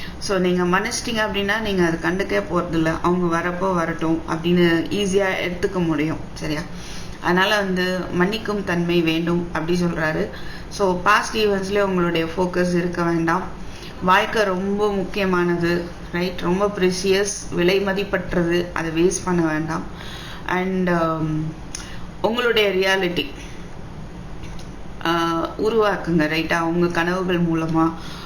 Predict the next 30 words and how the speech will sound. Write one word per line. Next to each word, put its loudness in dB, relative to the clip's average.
உங்களுடைய 2
கனவு 0
மற்றும் 0
கற்பனை 0
மற்றும் 2
கனவுகள் 2
இதெல்லாமே 2
இருக்கும் 0
இல்லையா? 4
அதெல்லாம் 2
வந்து 0
கொண்டுட்டு 0
வாங்க, 2
வெளியே 2
கொண்டுட்டு 0
வாங்க. 2
உள்ளுக்குள்ளே 2
வச்சிருக்கிறீங்க. 0
Because, 0
because 0
of 0
these 0
worries 0
வந்து 2
நீங்க 2
செய்யணும்னு 0
நினைக்க 0
வேண்டிய 2
விஷயங்களை 0
வந்து -2